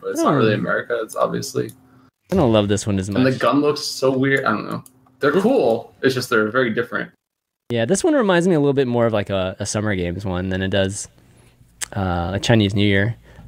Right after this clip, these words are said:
Speaker 2: Let me see. Uh, May's got the, I think May's got a pretty traditional red one, right? Um, go. Oh, actually, she's got two of 'em.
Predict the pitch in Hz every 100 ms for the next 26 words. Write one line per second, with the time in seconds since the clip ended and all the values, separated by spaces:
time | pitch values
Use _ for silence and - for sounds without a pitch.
0 | - 127 135 - - 120 98 85 76 65
1 | 73 67 107 98 98 120 156 202 185 151
2 | - 113 107 - - 208 269 160 160 117
3 | 101 107 101 98 90 92 107 87 104 -
4 | - - - - 101 95 92 87 87 90
5 | 95 - 98 95 95 95 104 - _ _
6 | _ - - - - _ _ _ _ _
7 | _ _ - 107 113 131 170 233 - -
8 | 370 - 196 - 147 339 294 98 87 113